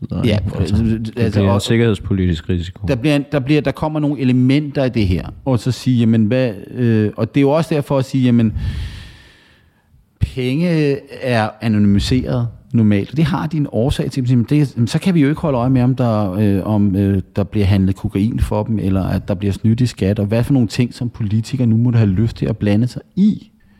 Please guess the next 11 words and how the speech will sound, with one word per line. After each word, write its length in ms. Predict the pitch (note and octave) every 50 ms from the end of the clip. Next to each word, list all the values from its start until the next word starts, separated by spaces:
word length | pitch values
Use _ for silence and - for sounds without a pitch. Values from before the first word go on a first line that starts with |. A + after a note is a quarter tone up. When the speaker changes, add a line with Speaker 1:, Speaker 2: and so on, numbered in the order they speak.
| _ _ _ - - - - - - - - - - - - - - - _ _ _ _ _
Speaker 2:
Problemet 340 | - - C#3+ D#3+ E3 D3+ C#3
er 80 | B2+ B2+
bare, 260 | B2 A#2+ A2+ A#2+ B2+
hvis 220 | B2+ B2 A2+ -
man 120 | A#2 A2 G#2
laver 320 | G2+ G#2 G2 G2 F#2+ G2+
sin, 580 | - - - - G#2+ G2 G2+ G2+ G2 F#2+ - - -
bruger 280 | - - A2+ A2+ B2+ C#3
sit 340 | - - - - A2 G#2 - - -
betalingssystem 1120 | - - - - - B2 A#2+ - - - A#2+ - - - G2+ - - - - - - -
politisk, 760 | - - - G#2 E2+ G2+ G#2+ G#2 A#2 A#2+ A#2 - - - -